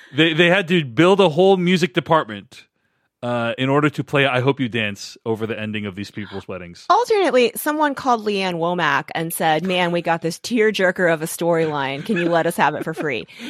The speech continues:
Speaker 2: Because I was trying to explain to my parents, who, again, don't know anything about reality television and really don't even, they barely watch television. They recently have started watching Breaking Bad.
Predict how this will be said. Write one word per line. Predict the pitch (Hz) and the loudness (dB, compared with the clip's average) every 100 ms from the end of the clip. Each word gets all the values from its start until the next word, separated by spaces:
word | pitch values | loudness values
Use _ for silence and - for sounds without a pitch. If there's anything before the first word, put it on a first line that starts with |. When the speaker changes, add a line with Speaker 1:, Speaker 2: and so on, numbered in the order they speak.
| - - | -12 -6
Speaker 2:
Because | 269 269 | -2 0
I | 269 | 2
was | 320 | 0
trying | - 403 508 | 2 2 2
to | |
explain | 392 - 240 240 | 0 0 0 2
to | |
my | 214 | 0
parents, | 220 190 165 - | 0 0 0 -2
who, | 240 | 0
again, | 262 247 | 2 0
don't | 208 233 | 0 -2
know | 262 | -2
anything | - 190 196 208 | -2 -2 -2 -2
about | 190 175 | 0 0
reality | 180 160 156 160 | 2 2 0 -2
television | - 156 151 156 160 143 139 127 - | -2 -2 -2 -2 -2 -4 -6 -8 -6
and | 160 151 143 | -4 -4 -6
really | 196 294 | -4 -2
don't | 254 208 190 | 0 0 0
even, | 170 165 - | -2 -6 -6
they | 196 | -4
barely | 196 214 214 | 0 0 2
watch | 170 156 - | 2 2 0
television. | - 196 196 208 208 208 | -4 -2 -2 -2 -2 0
They | 180 | 0
recently | 208 - 180 | 0 -4 -4
have | 196 175 | -4 -2
started | 160 151 151 | -4 -4 -2
watching | 143 151 - 143 147 | -2 -2 -4 -6 -8
Breaking | - 139 - 139 | -8 -10 -8 -8
Bad. | 120 87 85 | -4 -4 -6